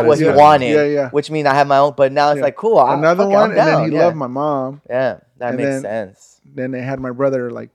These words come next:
Speaker 3: ten years later after me 'cause he's ten years younger than me.
Speaker 1: Yeah.
Speaker 3: And then, you know.
Speaker 1: So, so would you change your last name to Flores?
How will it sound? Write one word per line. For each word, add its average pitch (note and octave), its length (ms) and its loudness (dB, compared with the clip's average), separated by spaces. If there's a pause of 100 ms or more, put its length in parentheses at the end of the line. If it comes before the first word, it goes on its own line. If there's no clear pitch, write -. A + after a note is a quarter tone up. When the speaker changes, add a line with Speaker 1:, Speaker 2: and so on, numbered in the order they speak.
(140)
Speaker 3:
ten C3 200 -12
years B2 160 -10
later B2+ 300 -6
after - 180 -18
me B2 220 -14
'cause A2+ 180 -20
he's A2 120 -20
ten B2+ 200 -20
years A2 240 -20
younger B2+ 220 -14
than A2 160 -18
me. A2 160 -20 (140)
Speaker 1:
Yeah. G2+ 280 -8 (220)
Speaker 3:
And A2+ 260 -12
then, A2 300 -12 (140)
you C3+ 120 -10
know. A2+ 220 -12 (540)
Speaker 1:
So, B2+ 400 0 (260)
so C3+ 220 -2
would A#2 200 -6
you A2 80 -10
change A#2 320 -10
your A2 120 -8
last A2 240 -6
name A#2+ 120 -10
to - 120 -14
Flores? D3 340 -12